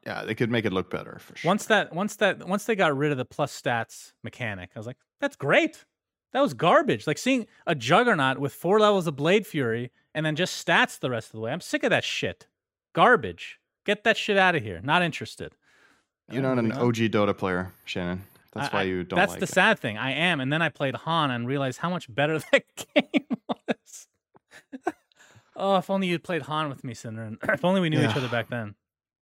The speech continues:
Speaker 2: To
Speaker 1: Yeah.
Speaker 2: bring you to the dark side, you know? Uh, okay, what else? Moving on.
Speaker 1: Okay. Uh, Wukong Eggs, uh, on Monkey King, the, the Scepter no longer attacks Roche,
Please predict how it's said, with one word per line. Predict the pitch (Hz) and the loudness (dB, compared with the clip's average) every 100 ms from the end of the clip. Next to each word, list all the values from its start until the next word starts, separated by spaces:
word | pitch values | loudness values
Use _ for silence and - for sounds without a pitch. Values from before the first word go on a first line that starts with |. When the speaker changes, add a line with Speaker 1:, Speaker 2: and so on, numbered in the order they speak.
| _ _ | _ _
Speaker 2:
To | 120 | -2
Speaker 1:
Yeah. | 107 | 0
Speaker 2:
bring | 135 | 0
you | |
to | 110 | -2
the | 104 | -4
dark | 107 104 | -4 -4
side, | - 90 87 - - | -6 -12 -12 -14 -16
you | |
know? | 101 107 - _ _ _ _ _ _ _ _ _ _ _ _ _ _ _ _ _ - | -14 -14 -16 _ _ _ _ _ _ _ _ _ _ _ _ _ _ _ _ _ -14
Uh, | 107 104 127 | -10 -8 -4
okay, | 127 98 _ | -4 -4 _
what | 131 | -6
else? | 131 139 - | -4 -4 -6
Moving | 135 131 | -6 -4
on. | 131 175 240 190 _ _ | -2 -4 -4 -10 _ _
Speaker 1:
Okay. | 151 185 _ _ _ _ _ - | -10 -10 _ _ _ _ _ -8
Uh, | 123 127 127 120 117 - - 156 78 - - - - - 104 92 - | -2 0 0 -2 -6 -10 -14 -16 -16 -18 -20 -20 -20 -20 -20 -18 -4
Wukong | 143 135 151 135 | -2 0 0 0
Eggs, | 117 127 127 - - - - | 0 0 -2 -10 -12 -14 -14
uh, | 104 | -8
on | 110 113 | -4 -2
Monkey | 117 120 | -2 -4
King, | 117 131 120 120 | -4 -2 0 -2
the, | 107 104 101 98 98 98 - _ _ _ _ _ _ - | -2 0 0 0 -2 -6 -10 _ _ _ _ _ _ -8
the | 120 | -4
Scepter | - 131 131 | -2 -2 0
no | 113 | 2
longer | 110 113 107 | 2 2 0
attacks | 104 107 - | 0 -4 -2
Roche, | 120 143 147 - - | 0 0 -2 -6 -12